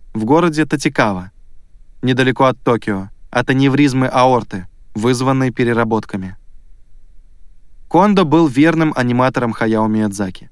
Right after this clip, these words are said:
Его уважали коллеги по студии. Гибли возлагала на него большие надежды,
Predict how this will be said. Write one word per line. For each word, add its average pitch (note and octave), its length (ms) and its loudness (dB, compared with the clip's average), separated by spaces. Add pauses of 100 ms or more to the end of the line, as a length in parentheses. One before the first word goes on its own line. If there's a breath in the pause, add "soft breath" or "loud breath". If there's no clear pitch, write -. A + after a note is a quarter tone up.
(420)
Его B2+ 320 2
уважали C3+ 480 2
коллеги A#2+ 420 0
по A#2 140 -2
студии. G2 600 -4 (500)
Гибли D3 380 2
возлагала B2 500 2
на C3 100 0
него A#2+ 240 0
большие B2+ 400 0
надежды, B2+ 580 0